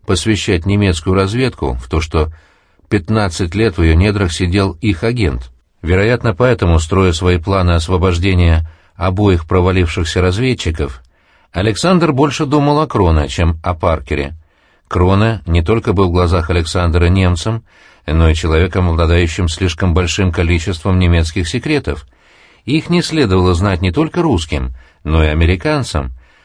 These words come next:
Пожалуй, теперь, в силу создавшейся обстановки, Александр больше боялся выдачи секретов Крона американцам, чем русским. Поэтому он решил подождать несколько дней, чтобы не раздражать Долоса,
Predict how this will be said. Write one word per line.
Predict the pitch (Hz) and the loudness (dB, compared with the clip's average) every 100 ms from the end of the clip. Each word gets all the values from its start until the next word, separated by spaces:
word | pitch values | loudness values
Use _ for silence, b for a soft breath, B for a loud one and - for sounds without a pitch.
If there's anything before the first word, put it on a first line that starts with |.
| b b | b b
Пожалуй, | 87 110 180 165 | -2 0 0 0
теперь, | 147 131 170 120 | -2 0 0 0
в | |
силу | - 123 92 | 0 0 2
создавшейся | 110 92 92 92 - 85 80 90 | 0 0 0 -2 -2 -2 0 -4
обстановки, | 80 - 110 147 127 - 65 - b b b b | -4 -4 -2 -2 -4 -6 -6 -8 b b b b
Александр | 73 85 - 113 107 92 | -2 -2 0 -2 0 0
больше | 101 90 92 | 0 0 -2
боялся | 95 101 87 95 | 0 0 0 -2
выдачи | 90 92 85 95 | 0 0 0 -2
секретов | 101 92 95 90 82 | -4 -2 0 -2 -2
Крона | 101 95 95 | 0 2 2
американцам, | 98 113 123 104 76 67 78 73 | 0 -2 -2 -4 -4 -4 -6 -6
чем | - 87 | -2 2
русским. | 85 78 - 73 65 b b b b b b b | 2 0 -2 -6 -8 b b b b b b b
Поэтому | - 160 175 165 | -2 -2 0 2
он | 156 147 | 2 2
решил | 143 - 170 - - _ _ _ _ - | 0 0 -2 -4 -12 _ _ _ _ -4
подождать | 143 165 143 104 82 | 0 0 0 0 0
несколько | 87 82 82 80 87 | 2 2 2 -2 0
дней, | 85 113 120 80 b b | 0 0 0 -2 b b
чтобы | - 82 85 | -4 0 2
не | 85 | 4
раздражать | 85 78 87 95 92 76 | 2 0 -2 -2 -2 0
Долоса, | 87 87 90 - 113 | 0 2 0 -2 -6